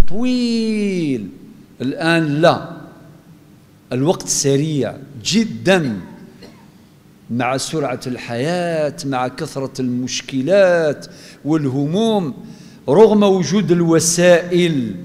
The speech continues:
التي لا نحصيها عددا، التكنولوجيا عالية المستوى، ولكن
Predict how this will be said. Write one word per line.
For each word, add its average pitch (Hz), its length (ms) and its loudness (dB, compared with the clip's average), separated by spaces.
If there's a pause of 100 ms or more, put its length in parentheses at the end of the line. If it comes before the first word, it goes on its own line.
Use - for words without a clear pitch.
(720)
التي 160 480 -2
لا 202 160 0
نحصيها 170 580 -2
عددا، 123 640 0 (1000)
التكنولوجيا 170 1040 -2
عالية 214 960 2
المستوى، 139 760 -2 (880)
ولكن 151 760 2